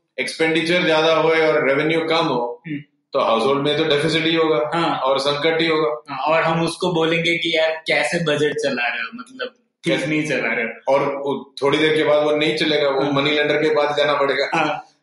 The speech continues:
Speaker 1: तो यहाँ पे मनी लेंडर कौन है? या मनी, मनी लेंडर तो इंटरनेशनल इकोनॉमिक्स में आईएमएफ़ ही है और कोई नहीं है।
Speaker 2: हाँ।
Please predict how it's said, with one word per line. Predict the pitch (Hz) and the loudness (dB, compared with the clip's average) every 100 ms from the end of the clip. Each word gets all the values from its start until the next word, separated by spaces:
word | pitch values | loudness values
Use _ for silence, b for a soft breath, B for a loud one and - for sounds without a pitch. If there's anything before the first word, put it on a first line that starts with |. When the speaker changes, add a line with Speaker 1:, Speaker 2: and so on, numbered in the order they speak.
| _ | _
Speaker 1:
तो | 165 170 | -2 0
यहाँ | 160 139 139 147 156 | 0 2 2 2 2
पे | 175 170 | 0 0
मनी | 156 175 | 0 0
लेंडर | 175 180 185 | 0 0 0
कौन | 190 185 | 2 2
है? | 131 | 2
या | 135 | 0
मनी, | 135 135 151 | 0 0 0
मनी | 143 151 | -2 0
लेंडर | 156 156 156 | -2 0 0
तो | 165 160 160 - | 0 0 -2 -6
इंटरनेशनल | 139 147 151 147 160 156 151 151 - 143 | -4 0 0 0 -2 -2 -2 -4 -6 -6
इकोनॉमिक्स | 151 156 151 160 - | -4 -2 -2 -2 -4
में | 156 | -4
आईएमएफ़ | 170 139 156 170 165 160 | 0 0 2 2 0 0
ही | 156 | 0
है | 139 | 2
और | 143 147 | 0 0
कोई | 160 160 | 0 0
नहीं | 160 | -2
है। | - 170 | -4 -4
Speaker 2:
हाँ। | 165 156 - | -4 -4 -10